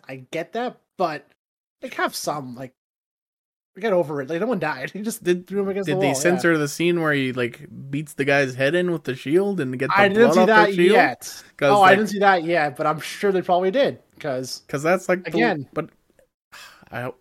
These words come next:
Speaker 2: ho-, I hope not, 'cause that's, like, the whole imagery
Speaker 1: That was
Speaker 2: of that
Speaker 1: the
Speaker 2: thing, you know?
Speaker 1: Exactly. It's like, that was the whole point. Like, that's the, the stained shield. Like, that's part of his character. Like, yeah, that's, you better fucking show that still.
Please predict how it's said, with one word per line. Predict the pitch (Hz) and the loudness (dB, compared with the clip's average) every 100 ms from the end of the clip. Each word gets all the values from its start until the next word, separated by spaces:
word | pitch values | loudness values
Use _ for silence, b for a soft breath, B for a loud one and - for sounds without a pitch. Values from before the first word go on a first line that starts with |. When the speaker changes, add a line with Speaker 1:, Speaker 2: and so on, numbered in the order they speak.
| - | -16
Speaker 2:
ho-, | 143 196 | -8 -4
I | 131 | -2
hope | 147 240 | -4 -6
not, | 170 113 | -6 -8
'cause | - 160 | -8 -6
that's, | 165 - | -6 -6
like, | 170 | -10
the | 160 | -10
whole | 147 156 151 147 139 147 - | -8 -6 -6 -8 -10 -12 -6
imagery | 180 180 - | -2 0 4
Speaker 1:
That | 240 | 6
was | 247 | 6
Speaker 2:
of | - | 4
that | 180 - | 2 2
Speaker 1:
the | |
Speaker 2:
thing, | 107 98 | -8 -10
you | 95 | -4
know? | |
Speaker 1:
Exactly. | - 226 294 320 311 226 | -2 -2 -2 -2 0 2
It's | 202 | 2
like, | 208 | 0
that | 220 | 0
was | 240 | 0
the | 226 | 2
whole | 233 | 0
point. | 226 254 269 | 0 -2 -2
Like, | 175 175 _ _ _ - | -2 -4 _ _ _ -10
that's | 156 - | -8 -8
the, | 185 - - | -6 -6 -4
the | 185 | -6
stained | - - 165 190 202 202 185 | -6 -8 -6 -4 -4 -4 -8
shield. | - 196 220 170 156 | -8 -4 -2 -2 -2
Like, | 165 151 | -4 -4
that's | 160 165 - | -6 -6 -6
part | - 175 170 | -2 0 0
of | 175 165 | -2 -2
his | 170 | -6
character. | - 180 196 156 | -6 -8 -8 -10
Like, | 135 131 - - | -10 -10 -12 -18
yeah, | 254 311 254 | -8 -6 -4
that's, | 202 208 - | -6 -8 -10
you | 202 | -10
better | 180 285 302 | -6 -6 -8
fucking | - 359 339 | -14 -14 -10
show | 277 277 277 | -4 -4 -4
that | 214 | -6
still. | - 127 117 | -10 -12 -14